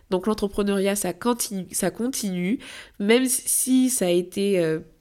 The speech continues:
un amour créé de toutes pièces. C'est aujourd'hui une opportunité incroyable pour moi et vraiment, je suis reconnaissante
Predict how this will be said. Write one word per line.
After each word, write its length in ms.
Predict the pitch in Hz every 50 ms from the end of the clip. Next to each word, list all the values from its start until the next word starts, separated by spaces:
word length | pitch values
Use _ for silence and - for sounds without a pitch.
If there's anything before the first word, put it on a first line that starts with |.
| _ _ _ _ _ _ _ _ _ _ _ _ - - - - -
un 160 | - 190 180 180
amour 500 | 175 175 185 196 208 208 196 196 196 -
créé 300 | - - 180 175 185 190
de 100 | 175 170
toutes 220 | 170 - 170 -
pièces. 480 | - - 165 156 220 - - - - - - - - - _ -
C'est 360 | - - - 214 190 175 - -
aujourd'hui 720 | 196 202 196 202 185 185 185 185 190 214 226 233 233 - - -
une 160 | 190 190 190
opportunité 600 | 190 185 185 175 175 - 185 180 180 196 180 - -
incroyable 480 | - 214 226 - - 214 196 190 185 190
pour 160 | - 208 190
moi 240 | 170 165 165 175 - - -
et 140 | 175 170
vraiment, 460 | 156 160 156 170 170 165 175 170 170 190
je 100 | 190 165
suis 160 | - - 175
reconnaissante 800 | 170 170 170 - 175 170 165 170 - - 170 175 - - - -